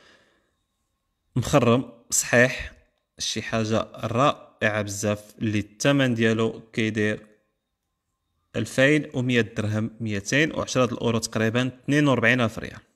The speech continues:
خاتم صحيح البنات، شوفوا العرض ديالو كي داير، شي حاجه صحيحه بزاف، كيجي رائع في اللبسه ديال الدوام. وكاين على هاد الشكل بحال هكا، بحال الشكل ديال الكلو،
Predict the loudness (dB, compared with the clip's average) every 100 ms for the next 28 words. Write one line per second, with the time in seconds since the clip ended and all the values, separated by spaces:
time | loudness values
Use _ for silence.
0 | _ _ _ _ _ -4 -2 0 0 0
1 | 2 0 0 -4 -4 -4 -2 -4 -4 -4
2 | -4 -4 0 0 0 -4 -10 -8 -6 -6
3 | -6 -2 0 0 -4 -6 -6 -6 -6 -10
4 | _ _ _ _ _ -8 -6 -6 -6 -6
5 | -8 -8 -4 0 0 -2 -6 -6 -6 -6
6 | -8 -6 -6 -4 -4 -4 -8 -14 -16 _
7 | _ _ _ _ _ _ _ _ _ _
8 | _ _ _ _ _ 2 4 4 2 -2
9 | -4 -4 0 2 2 0 0 -2 -4 -20
10 | _ _ _ _ _ _ _ _ _ _
11 | _ _ _ _ _ -8 -2 -2 0 -2
12 | -2 0 0 -2